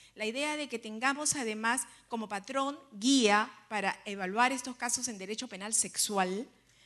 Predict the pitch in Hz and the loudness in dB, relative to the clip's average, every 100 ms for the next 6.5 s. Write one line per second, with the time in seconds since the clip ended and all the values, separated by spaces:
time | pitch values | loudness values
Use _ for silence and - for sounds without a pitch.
0 | _ 220 214 220 247 254 269 302 320 311 | _ -12 -4 -2 -2 -4 0 -2 -2 -2
1 | 220 226 220 311 320 - 359 311 233 214 | -4 -4 -6 -6 -6 -6 -8 -8 -6 -6
2 | 202 262 285 285 277 220 214 208 208 240 | -2 -2 -2 -4 -4 -6 -6 -4 -4 0
3 | 262 277 247 - 202 185 190 185 185 202 | 0 0 -6 -8 -8 -4 -4 -2 0 2
4 | 214 240 285 - - - _ 226 247 277 | 2 0 -2 -4 -20 -20 _ -8 -2 0
5 | 294 302 - - 285 285 269 240 262 277 | 0 -2 -6 -2 4 4 2 0 0 0
6 | - 254 247 277 277 | 2 2 2 0 -2